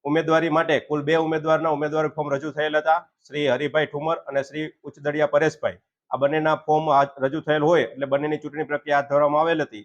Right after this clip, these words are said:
જેમાં શ્રી હરિભાઈ ઠુમરને અગિયાર મત મળેલ છે તથા શ્રી પરેશભાઈ ઉચદડિયાને છ મત મળેલ છે અને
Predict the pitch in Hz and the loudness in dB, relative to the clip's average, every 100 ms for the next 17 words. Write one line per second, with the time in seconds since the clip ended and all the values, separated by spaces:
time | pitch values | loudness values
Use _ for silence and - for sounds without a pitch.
0 | _ 127 143 139 147 131 143 147 147 143 | _ -4 -4 -2 -2 -2 0 0 -2 -2
1 | 147 151 135 104 _ _ _ _ 117 139 | -2 0 -2 -4 _ _ _ _ -6 0
2 | 151 156 156 156 160 156 165 175 _ 143 | 2 2 -2 0 0 -2 -4 -6 _ -4
3 | 156 117 - _ 135 135 143 143 147 147 | 2 0 0 _ -8 -4 -4 -2 -4 -2
4 | 147 147 151 143 147 156 160 151 139 123 | -4 -4 -2 -2 0 0 -2 -2 -2 -2
5 | 113 120 - 143 | -6 -12 -12 -4